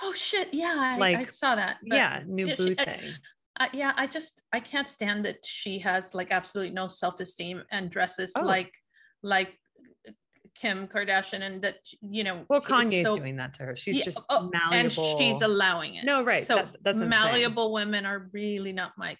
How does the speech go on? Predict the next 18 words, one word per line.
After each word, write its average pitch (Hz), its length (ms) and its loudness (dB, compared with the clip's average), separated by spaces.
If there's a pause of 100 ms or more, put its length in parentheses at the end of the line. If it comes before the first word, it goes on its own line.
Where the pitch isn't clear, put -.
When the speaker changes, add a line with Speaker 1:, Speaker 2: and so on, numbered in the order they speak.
Speaker 1:
cup - 140 -8
of 151 140 -18
tea, - 240 -20 (280)
you 202 80 -6
know? - 180 -6
Speaker 2:
Well, 156 200 -6
fair 139 100 -16
Speaker 1:
So 196 260 0
Speaker 2:
enough. - 120 -12 (760)
Okay. 285 220 -6 (760)
Speaker 1:
Yeah. - 140 -6 (800)
Okay. 277 380 -4
I - 60 -4
have 220 140 0
a 220 40 -6
question 220 460 -10
for - 160 -12
you. 202 240 -8